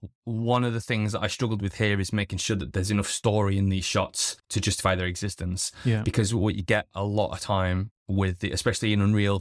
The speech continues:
Speaker 1: you can get the f-, beau-, beautiful, gorgeous environment for, for next to nothing on the envi-, on, on the marketplace, and then stick a camera in it and call it a film. And it's not. A film has to have a story. And,
Speaker 2: Yeah.
Speaker 1: um, the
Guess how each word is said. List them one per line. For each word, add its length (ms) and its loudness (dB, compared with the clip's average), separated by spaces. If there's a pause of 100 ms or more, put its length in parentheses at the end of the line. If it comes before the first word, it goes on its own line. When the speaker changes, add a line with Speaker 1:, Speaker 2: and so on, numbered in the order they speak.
Speaker 1:
you 120 -2
can 180 0
get 180 0
the 60 -8
f-, 220 -10
beau-, 180 2
beautiful, 520 0
gorgeous 420 0
environment 460 0
for, 100 -12 (260)
for 180 -6
next 240 0
to 60 -2
nothing 300 2
on 80 2
the 120 0
envi-, 300 2
on, 240 -4
on 160 0
the 80 0
marketplace, 640 -2 (480)
and 140 4
then 120 4
stick 240 0
a 60 -6
camera 340 0
in 100 0
it 200 -2
and 300 0
call 240 0
it 80 -10
a 20 -10
film. 380 0
And 120 -2
it's 220 -8
not. 220 0 (160)
A 20 -4
film 340 0
has 120 -4
to 60 -4
have 60 -4
a 40 -4
story. 500 0 (120)
And, 300 0
Speaker 2:
Yeah. 220 6
Speaker 1:
um, 180 0 (720)
the 320 4